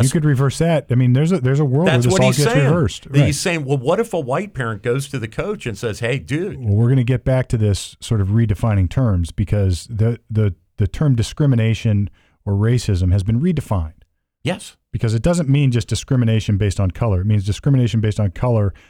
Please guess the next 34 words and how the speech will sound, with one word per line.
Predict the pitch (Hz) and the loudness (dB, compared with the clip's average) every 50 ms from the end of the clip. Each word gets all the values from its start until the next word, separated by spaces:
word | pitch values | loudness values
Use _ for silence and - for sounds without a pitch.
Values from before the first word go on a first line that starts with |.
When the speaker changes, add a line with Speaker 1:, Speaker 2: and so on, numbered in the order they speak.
| _ - | _ -6
Speaker 2:
against | 123 104 92 135 127 107 - 120 | -4 -2 0 0 0 0 0 0
those | 127 123 127 120 101 | 0 2 2 2 2
who | 113 110 | 2 2
have | 104 101 95 92 | 2 0 -2 -2
traditionally | - - 117 110 123 113 - - 104 101 92 | -4 -2 0 0 0 -2 -2 -2 0 0 0
had | 98 101 92 | 0 0 -2
the | 101 90 | -2 -2
power | - - 120 117 107 101 98 | -2 -2 0 0 0 0 0
structure | - - - 117 98 - - 110 98 | -2 -2 -2 -2 -2 -2 0 0 0
against | 92 82 95 95 95 - - | 0 0 0 0 -2 -2 -4
them, | 98 92 | -4 -2
or | 98 101 | -2 0
they | 101 107 113 | 0 0 0
add | 123 120 110 | 0 0 -2
some | - 110 104 101 | 0 0 0 0
nonsense | 104 107 107 - - 95 85 - - - - - - | 0 0 0 0 0 0 -2 -2 -6 -14 -20 -20 -12
Speaker 1:
Right. | - - | -4 -2
Speaker 2:
that | 123 117 | 0 0
makes | 117 123 117 107 - | 2 2 0 0 0
it, | - 110 98 - 110 | -2 -2 -2 0 0
uh, | 104 95 101 - 139 | 0 0 0 0 0
okay | 135 117 - - 139 127 110 101 | -2 0 0 0 0 0 2 0
to | 98 92 | 0 0
discriminate | 90 - - - 113 107 101 92 | -2 -2 -2 -2 0 0 0 0
against | 95 90 87 - | 0 0 -2 -2
white | - 127 127 117 - | -2 -2 -2 -2 -2
folks, | - 85 82 - - | -6 -10 -10 -8 -6
just | 117 110 - | -6 -2 -2
like | 107 | -2
Speaker 1:
Right. | 98 - | -2 -2
Speaker 2:
the | 95 | -2
Google | 87 95 104 92 95 92 87 | -2 -2 -2 0 0 -2 -2
A | 90 101 | -2 -2
I. | 117 117 95 | -2 -2 -2